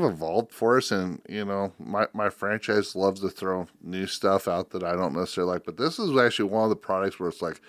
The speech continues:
"Hey, someone actually did their homework on this one," 'cause this one actually works, which is a novel thought. So, so I, I totally agree with her, um, on that. So, but, uh,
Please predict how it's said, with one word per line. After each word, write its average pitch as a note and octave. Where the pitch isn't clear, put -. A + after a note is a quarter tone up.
"Hey, A2+
someone D#3
actually G2+
did F2+
their D#2+
homework F2+
on D2+
this E2+
one," C#2
'cause G2
this E3+
one A#2+
actually F#2+
works, F#2+
which E2
is -
a D2+
novel F2
thought. E2
So, D#2
so -
I, D3+
I A#2
totally A#2+
agree F2+
with F2
her, D#2+
um, E2
on F2+
that. D2+
So, D#2
but, -
uh, D#2+